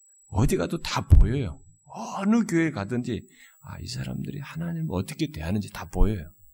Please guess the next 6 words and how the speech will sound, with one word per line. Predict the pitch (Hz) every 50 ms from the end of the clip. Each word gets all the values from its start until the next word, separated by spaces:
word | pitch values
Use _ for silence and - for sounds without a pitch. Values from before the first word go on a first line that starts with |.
| - _ _ _ _ _ _ _ _ _ _ _ _ _ _ _ _ _ _
근데 | _ - 175 - 247
보편적으로 | 190 - - - - - - 190 208 208 220 175 180 196 175
많은 | 180 - - - - 233 254 269
사람들이 | - - 196 170 170 175 170 160 151
너무 | 139 - - - - - - - - 202 208 233 214
하나님을 | 175 135 135 127 - - -